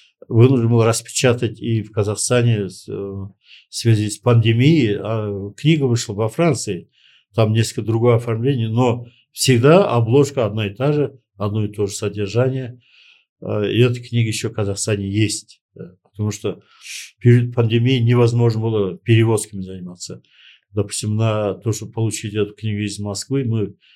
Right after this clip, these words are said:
заплатили невероятно цены транспортной компании, которая доставила книгу в Казахстан, в Париж. И, то есть, это конъюнктурный момент, который также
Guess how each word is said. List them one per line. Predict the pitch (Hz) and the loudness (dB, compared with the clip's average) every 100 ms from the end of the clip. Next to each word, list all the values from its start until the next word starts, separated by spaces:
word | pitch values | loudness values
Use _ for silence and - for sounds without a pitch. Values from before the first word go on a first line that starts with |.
| _ - | _ -4
заплатили | 110 107 113 113 110 95 | -2 0 -2 -2 -4 -2
невероятно | 107 123 120 120 107 - 95 | 0 2 4 4 2 -2 -12
цены | - 107 110 101 | -8 -8 -8 -10
транспортной | 98 104 95 92 87 90 | -8 -8 -8 -14 -20 -18
компании, | 92 87 113 120 113 117 _ _ _ _ _ 113 | -16 -12 -6 -6 -6 -10 _ _ _ _ _ -6
которая | - 107 95 | -2 -2 -2
доставила | 98 - 104 101 90 | -6 -8 -6 -6 -8
книгу | - 101 98 95 90 _ | -10 -10 -10 -14 -18 _
в | |
Казахстан, | 110 98 87 - 113 107 98 | -6 -4 -6 -8 -6 -6 -8
в | |
Париж. | - 95 120 120 - - _ _ _ _ _ - | -12 -6 -4 -6 -8 -16 _ _ _ _ _ -12
И, | 107 104 95 90 | -6 -6 -6 -8
то | - 104 | -4 -4
есть, | 98 - | -4 -10
это | 101 98 101 95 98 | -12 -10 -8 -8 -4
конъюнктурный | - 120 120 120 120 117 | 2 6 6 4 2 2
момент, | 117 120 123 | 2 0 -2
который | 110 110 107 104 | -8 -4 -4 -2
также | 117 110 98 90 | -2 -2 -2 -10